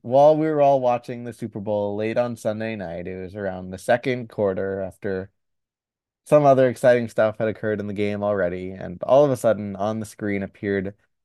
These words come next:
Dan Marino. And I was like, "Oh my God, he was in a commercial." And everyone we were watching the game with was excited too. And then all of a sudden the camera panned out and the green M and M was sitting right next to him. And I would just to say, the prophet Dylan correctly predicted that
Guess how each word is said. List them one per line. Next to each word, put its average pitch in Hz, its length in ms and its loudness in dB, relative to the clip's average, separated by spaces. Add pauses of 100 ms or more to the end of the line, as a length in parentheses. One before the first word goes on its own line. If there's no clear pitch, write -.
(120)
Dan 117 260 6
Marino. 107 520 -4
And 104 100 -6
I 107 40 -2
was 113 100 -4
like, 139 160 -2
"Oh 359 160 -2
my 349 200 2
God, 339 300 2
he 320 100 2
was 311 120 2
in 320 140 0
a 320 80 -2
commercial." 311 520 -4
And 123 100 0
everyone 127 360 0
we 120 80 -6
were 120 120 -4
watching 113 480 -2
the 107 100 -8
game 107 280 -4
with 101 180 -6 (100)
was 104 180 -6
excited 104 480 -2
too. 98 300 -4 (480)
And 120 120 0
then 156 80 6
all 175 140 8
of 160 60 2
a - 20 -2
sudden 170 140 4
the 147 60 0
camera 151 320 2
panned 135 280 -2
out 120 240 4
and 117 120 0
the 117 80 0
green 120 320 -4
M 127 140 -4
and 117 100 -4
M 117 160 -6
was 101 140 -12
sitting 110 280 -8
right 104 160 -2
next - 260 -6
to - 80 -8
him. - 320 -12 (100)
And 92 380 -10 (380)
I 127 100 2
would 110 160 0
just 107 140 -8
to 117 60 -4
say, 104 500 2 (140)
the 113 160 0
prophet 113 440 0
Dylan 87 480 -4
correctly 117 560 0
predicted 95 600 -4
that 95 260 -2